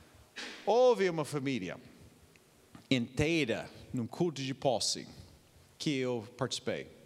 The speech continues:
Eu tive o privilégio de ser orador naquele culto de posse de um dos meus discípulos, lá em Belo Horizonte. Naquela noite, eu encontrei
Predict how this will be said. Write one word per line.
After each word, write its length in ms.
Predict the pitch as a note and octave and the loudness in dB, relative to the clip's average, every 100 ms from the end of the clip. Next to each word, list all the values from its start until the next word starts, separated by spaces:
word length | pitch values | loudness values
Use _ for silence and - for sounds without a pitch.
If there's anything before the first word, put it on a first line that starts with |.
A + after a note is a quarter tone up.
| - | -16
Eu 160 | - G#2+ | -6 -4
tive 280 | G2+ B2+ A2 | -2 -4 -4
o 20 | |
privilégio 580 | B2 A2 G#2+ A2 G#2 G#2+ | -6 -4 -4 -4 -6 -4
de 80 | G2 | -2
ser 240 | - G#2 - - | -2 -4 -8 -4
orador 760 | B2+ B2 G#2 A2+ B2 A2+ E2 D#2 - - | 0 0 0 0 2 2 2 -4 -18 -10
naquele 300 | - G#2 A#2+ | -8 -2 -2
culto 340 | A2 - C#3 A#2+ | -4 -4 -6 -6
de 100 | - | -6
posse 540 | - G2 G2 - F#2+ F#2+ - | -2 0 0 -4 -8 -14 -16
de 160 | - A2+ | -4 -2
um 60 | |
dos 240 | A2+ G#2+ F#2+ | -2 -4 -4
meus 200 | G2 F2 | -4 -4
discípulos, 680 | F#2 - G2+ - - - A3 - - - | -4 -4 -6 -8 -8 -8 -10 -18 -20 -6
lá 140 | F2+ | -4
em 40 | F#2 | -2
Belo 200 | F2+ E2 | -4 -4
Horizonte. 500 | D#2+ E2+ C2+ - G#1 - - - - - - - - - - | -6 -8 -8 -10 -10 -20 -20 -20 -20 -16 -16 -16 -16 -8 0
Naquela 360 | C#3+ A3+ G3+ | 4 6 6
noite, 560 | D3+ D#3 G3+ G3 C3+ E3 E3+ - - - - | 4 4 4 2 -2 -6 -12 -20 -20 -20 -2
eu 320 | C#3+ D3 D3 | 2 2 2
encontrei 680 | D3 D#3+ D#3 C#3+ A#2 B2 | 0 0 0 2 2 0